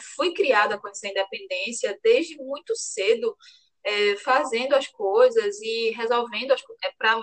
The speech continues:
eu mesma resolvo as minhas coisas. Então, eu sentia muito isso. Então, eu acredito que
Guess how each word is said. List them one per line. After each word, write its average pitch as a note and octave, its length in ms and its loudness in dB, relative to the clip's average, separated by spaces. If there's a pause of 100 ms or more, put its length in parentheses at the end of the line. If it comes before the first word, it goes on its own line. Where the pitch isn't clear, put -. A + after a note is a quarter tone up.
eu B3+ 200 6
mesma B3+ 320 2
resolvo A3+ 340 0
as A#3 100 -8
minhas G#3 280 -14
coisas. G3+ 440 -4 (540)
Então, A3 720 -2 (340)
eu A3+ 140 10
sentia D4 460 -2
muito E4 380 0
isso. - 280 -2
Então, G4 220 -4
eu G#3+ 80 6
acredito A#3 460 0
que A3+ 340 -6